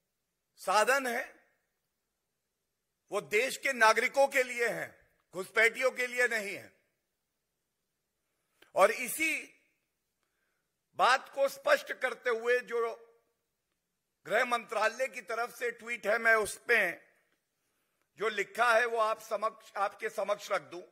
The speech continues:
"एमएचए has directed the G N C T D to ensure that the Rohingya illegal foreigners will continue at the present location, as M H A has already taken up the matter of their deportation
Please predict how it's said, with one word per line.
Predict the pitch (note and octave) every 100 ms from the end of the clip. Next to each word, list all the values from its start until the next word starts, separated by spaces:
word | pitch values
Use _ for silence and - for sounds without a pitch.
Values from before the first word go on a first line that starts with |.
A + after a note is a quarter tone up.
| _
"एमएचए | E3+ G3 G#3+ G#3+ A#3+
has | G#3+ A3
directed | F3 F#3+ F#3+ - A3 E3 - _ _ _ _ _ _ _ _ _ _ _ _ _ _ _
the | E3+ F3+
G | F#3+ A#3
N | A3+
C | A3 A#3
T | G#3+ A3 G#3+
D | G3+ D3 -
to | G3 F#3
ensure | F3 - A3 A#3 A3+
that | G3 F#3+
the | F#3+
Rohingya | F3+ E3 F3+ G#3 A3+ G#3+
illegal | F#3 G3 F3+ F#3+ -
foreigners | E3+ F3 G3+ A3 F3+
will | G3 F#3
continue | F#3 F#3+ B3+ A#3 A3+
at | G3+
the | F#3+ -
present | E3 D#3+ F#3 F#3
location, | D#3 D#3 C#3 - B2 F#2 _ _ _ _ _ _ _ _ _ -
as | F#3+ C4 C4 - -
M | G#3
H | A3 G#3+
A | A3+ G#3
has | F#3+ G3+ - -
already | G#3 A3+ C4 B3+ B3 -
taken | F#3+ F3+ E3
up | D#3+ D#3 E3
the | D3+
matter | D3 D3+ F3 E3+ E3
of | C3 B2
their | D#3 A#2+
deportation | C#3+ D3+ C#3 C3+ B2 -